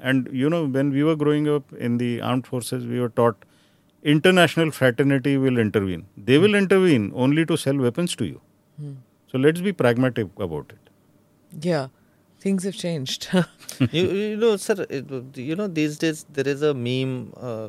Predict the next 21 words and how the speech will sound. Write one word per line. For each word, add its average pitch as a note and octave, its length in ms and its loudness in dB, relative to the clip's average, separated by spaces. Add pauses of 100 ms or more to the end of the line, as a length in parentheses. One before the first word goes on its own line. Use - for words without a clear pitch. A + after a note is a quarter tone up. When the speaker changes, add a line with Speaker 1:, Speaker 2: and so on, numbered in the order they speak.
Speaker 3:
shared B2 420 -2
on B2 180 -4
WhatsApp, A2+ 480 -2
ma'am. B2 180 -6
You A#2+ 120 -6 (160)
also A#2 200 -14
must A#2 240 -8
have A#2 120 -4
heard A#2+ 320 -4 (400)
that, B2 340 -6
uh, A2 340 -2 (520)
uh, G#2+ 260 -10 (400)
दो C3+ 140 4
लोग C#3+ 300 4
आपस B2 300 -2
में C3+ 100 -6
बहस A#2+ 360 0
कर B2 80 2
रहे A#2+ 140 -4 (100)
थे, C#3+ 80 0 (440)
लड़ाई B2 280 4